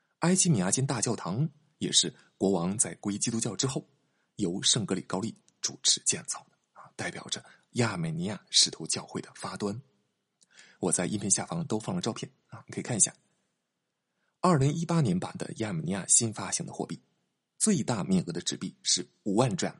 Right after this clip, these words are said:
五万dram 的正面是圣格里高利的形象。纸币上还有一个拇指和无名指捏合的姿态，这个就是第七十一集里讲到的格里高利右手的经典手势，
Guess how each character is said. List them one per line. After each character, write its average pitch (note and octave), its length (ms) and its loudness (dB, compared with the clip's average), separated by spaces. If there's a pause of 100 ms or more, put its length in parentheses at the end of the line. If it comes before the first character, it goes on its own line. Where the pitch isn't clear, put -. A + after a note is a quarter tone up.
(800)
五 A#2+ 100 2
万 F#3+ 220 10
dram C3+ 240 4
的 E2+ 120 -2
正 D#3+ 260 4
面 E2+ 180 -2 (240)
是 - 320 2
圣 - 360 2
格 - 120 -6
里 - 100 -8
高 E2+ 200 -6
利 F3 100 -10
的 - 80 -16
形 F3+ 200 2
象。 - 160 -2 (1200)
纸 - 140 0
币 F#3+ 120 6
上 - 220 -2 (120)
还 F#2 200 -2
有 G2 120 0
一 D#2+ 120 -6
个 F2 480 2 (380)
拇 G#2+ 220 4
指 F#2 240 0
和 - 200 -2
无 G2 120 2
名 A#2+ 180 2
指 - 200 -2
捏 C3+ 240 4
合 C3 140 -4
的 F2 80 -6
姿 - 120 -6
态， - 160 -10 (1040)
这 B2+ 140 4
个 G2+ 40 2
就 F2+ 120 2
是 - 260 -4
第 F2+ 260 -2
七 - 280 6
十 A2 120 -2
一 A2 80 -10
集 G2 140 -6
里 D2+ 100 -8
讲 - 220 -8
到 - 160 -12
的 - 100 -20 (280)
格 G2 120 2
里 G2 120 0
高 F#2 160 -2
利 F2+ 160 -6
右 B2+ 240 0
手 - 320 0
的 - 80 -12
经 G3 200 2
典 - 200 -4
手 - 200 2
势， - 140 4